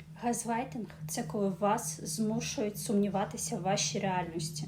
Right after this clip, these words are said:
Це коли ваші почуття стають раптово несправжніми, коли ваші емоції називають істерикою, а вас знецінюють як особистість. І поступово ти перестаєш довіряти сама собі.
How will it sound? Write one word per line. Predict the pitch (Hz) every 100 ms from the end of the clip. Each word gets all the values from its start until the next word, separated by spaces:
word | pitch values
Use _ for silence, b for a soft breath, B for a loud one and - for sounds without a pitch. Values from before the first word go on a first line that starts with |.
| - B B B
Це | - -
коли | - 214
ваші | 185 233 - 285
почуття | - 233 254 196 226 202
стають | - 220 214 -
раптово | 208 - 208 196
несправжніми, | 190 196 - - 214 247 - 190 175 196 B B B
коли | - 214 214 226 214 208
ваші | 208 220 - 214 220
емоції | 202 220 247 - 196 202 -
називають | 220 277 320 370 156
істерикою, | 165 - 190 175 160 - 165 180 - -
а | 208
вас | 208 311 - -
знецінюють | 202 196 190 - 262 220 165 -
як | 190 -
особистість. | - 165 165 165 - - - - - - - - - B B B B B -
І |
поступово | - - - 233 233 226 220
ти | - 285 320 - -
перестаєш | 226 233 - 359 339
довіряти | 202 202 226 254 -
сама | - 208 202
собі. | 202 - 92 160